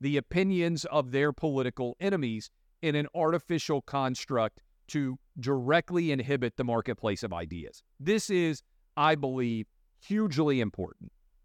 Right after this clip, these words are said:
and it needs to rise all the way to the Supreme Court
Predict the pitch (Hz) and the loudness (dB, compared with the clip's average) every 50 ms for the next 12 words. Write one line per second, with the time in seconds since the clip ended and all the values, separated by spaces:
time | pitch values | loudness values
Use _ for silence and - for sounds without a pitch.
0 | _ _ _ _ _ _ _ _ _ _ _ - 165 156 160 165 - 160 165 175 | _ _ _ _ _ _ _ _ _ _ _ -4 -2 -2 -2 -2 -4 -2 -2 0
1 | 185 185 185 147 - - - 180 170 143 147 131 123 120 123 123 123 - - - | 0 0 0 -2 -6 -4 -2 0 0 2 4 4 4 4 4 2 0 -2 -6 -6
2 | 151 147 151 156 156 156 151 147 139 135 123 113 110 - - 113 107 117 107 104 | -2 0 2 2 2 2 2 2 2 2 0 -2 -4 -6 -6 -4 -2 -2 -2 -2
3 | 95 - 147 139 135 131 - | -2 -4 -2 -2 -2 -2 -4